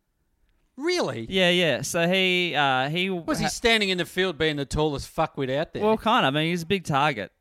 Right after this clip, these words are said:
Speaker 2: But he went out, I think he actually, it might have been a farm or something like that,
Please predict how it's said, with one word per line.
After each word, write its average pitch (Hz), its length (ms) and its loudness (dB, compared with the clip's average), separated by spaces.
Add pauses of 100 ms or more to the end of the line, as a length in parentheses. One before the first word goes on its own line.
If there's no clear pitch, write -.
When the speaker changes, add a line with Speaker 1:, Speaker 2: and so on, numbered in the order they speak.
Speaker 2:
But 185 120 0
he 180 340 0 (120)
went 214 220 -2
out, 190 300 2
I - 40 -4
think - 200 -8
he 392 120 -6
actually, 185 720 -4
it 185 80 -4
might 220 120 2
have 285 100 0
been 208 120 0
a 165 40 -2
farm 175 380 0
or 185 80 -2
something 180 220 -6
like 170 180 -6
that, 233 180 -4